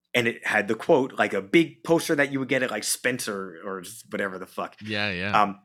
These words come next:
Speaker 1: and it has the quote, "Are you gonna bark all day, little doggy? You gonna bite?" Um, so,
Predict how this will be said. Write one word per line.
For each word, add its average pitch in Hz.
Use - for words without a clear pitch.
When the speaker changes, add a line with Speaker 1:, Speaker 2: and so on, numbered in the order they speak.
Speaker 1:
and 110
it -
has 113
the 110
quote, 160
"Are -
you 101
gonna 110
bark 101
all 110
day, 104
little 101
doggy? 104
You 98
gonna 98
bite?" 127
Um, 101
so, 135